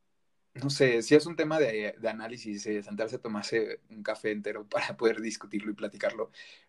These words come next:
pero yo creo que, eh, es más evidente el dolor, es más evidente el saber que no puedes estar abrazando a la persona que quieres para decirle que lo lamentas, es, es una onda bien triste.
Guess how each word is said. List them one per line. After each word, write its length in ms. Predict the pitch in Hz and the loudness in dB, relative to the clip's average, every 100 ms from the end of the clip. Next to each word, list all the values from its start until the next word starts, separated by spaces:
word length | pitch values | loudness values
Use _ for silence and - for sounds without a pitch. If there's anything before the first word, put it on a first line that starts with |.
| - | 6
pero 360 | 131 135 135 _ _ _ _ _ _ _ _ - - | 8 8 6 _ _ _ _ _ _ _ _ -20 2
yo 200 | 143 165 | 6 6
creo 320 | 180 180 180 | 4 2 2
que, 460 | 151 131 120 113 - | 6 6 4 -4 -6
eh, 600 | 123 123 123 120 120 - _ _ | -8 -8 -8 -6 -4 -4 _ _
es 160 | 151 151 | 2 4
más 180 | 170 160 | 4 4
evidente 400 | 131 120 117 131 | 4 0 0 -2
el 60 | |
dolor, 340 | 110 101 98 - _ _ | 0 -2 -4 -8 _ _
es 120 | 135 131 | -2 2
más 180 | 139 139 | 4 4
evidente 960 | 120 113 113 113 117 117 117 - 113 | 4 0 -2 0 4 4 4 -2 -4
el 480 | 104 104 104 104 104 | -2 -2 -2 -4 -6
saber 400 | - 113 110 113 | -2 0 4 4
que 140 | - 117 | 4 -2
no 260 | 113 117 | 0 -2
puedes 200 | 120 117 | 2 2
estar 420 | 104 - 107 104 - _ _ _ - | 0 0 2 0 -6 _ _ _ 2
abrazando 520 | 123 110 101 117 110 | 6 6 2 -2 0
a 40 | 117 | 0
la 100 | 104 | 0
persona 280 | 101 110 104 | -6 -8 -8
que 120 | 104 | -4
quieres 480 | 107 101 98 95 - | -2 0 -2 -8 -2
para 480 | 101 95 95 92 - | 0 0 -2 -6 -8
decirle 540 | 101 101 - 104 101 | -4 -4 -4 -4 -4
que 100 | 104 | -2
lo 80 | 95 | -4
lamentas, 520 | 95 101 104 101 95 | -4 -4 -2 -2 -2
es, 200 | 101 - _ - _ - | -4 -8 _ -20 _ -4
es 180 | 110 131 | -2 0
una 300 | 120 117 110 | 2 2 2
onda 200 | 110 107 | 4 4
bien 220 | 110 107 | 4 0
triste. 440 | 107 101 - 107 | 0 -2 0 -2